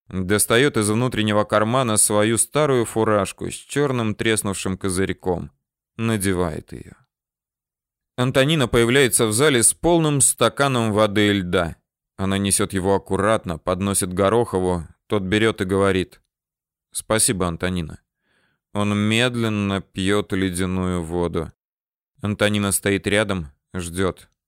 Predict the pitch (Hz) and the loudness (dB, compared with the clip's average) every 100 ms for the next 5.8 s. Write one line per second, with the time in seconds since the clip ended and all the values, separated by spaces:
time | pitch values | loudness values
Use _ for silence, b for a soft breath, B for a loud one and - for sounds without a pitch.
0 | _ _ _ 202 165 143 139 139 139 143 | _ _ _ -6 -2 0 -2 -2 -2 0
1 | 139 - 170 143 113 101 98 - _ _ | 0 -2 -2 0 0 0 -2 -6 _ _
2 | _ 147 139 - 147 135 98 101 98 95 | _ -2 -2 0 0 0 0 -2 0 -2
3 | 92 95 92 82 _ _ _ _ _ _ | -2 -2 -4 -6 _ _ _ _ _ _
4 | _ _ _ _ - 98 98 95 101 139 | _ _ _ _ -8 -4 -2 0 0 -2
5 | 135 - 98 92 - 135 90 76 | -4 -6 -4 -2 -2 -2 -4 -8